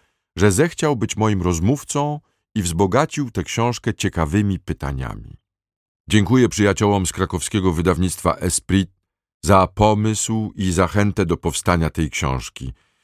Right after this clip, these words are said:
Dziękuję wreszcie wszystkim wymienionym w tej książce, jak i tym, którzy pozostali w cieniu spraw i zdarzeń, a którzy uczyli mnie chrześcijaństwa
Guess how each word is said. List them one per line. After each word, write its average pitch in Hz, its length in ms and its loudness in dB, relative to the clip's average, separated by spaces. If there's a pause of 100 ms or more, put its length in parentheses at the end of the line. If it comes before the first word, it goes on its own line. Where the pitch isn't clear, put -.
(120)
Dziękuję 98 340 4
wreszcie 90 360 2
wszystkim 90 520 -2
wymienionym 90 540 2
w - 60 -10
tej 82 180 -2
książce, 80 640 -2 (300)
jak 98 300 0
i 80 100 -6
tym, 82 400 0 (280)
którzy 92 300 0
pozostali 147 680 0
w - 80 -14
cieniu 127 340 0
spraw - 600 -2
i 80 60 -6
zdarzeń, 127 640 0 (480)
a 110 40 2
którzy 104 340 2
uczyli 170 460 0
mnie 139 220 0
chrześcijaństwa 98 1080 -2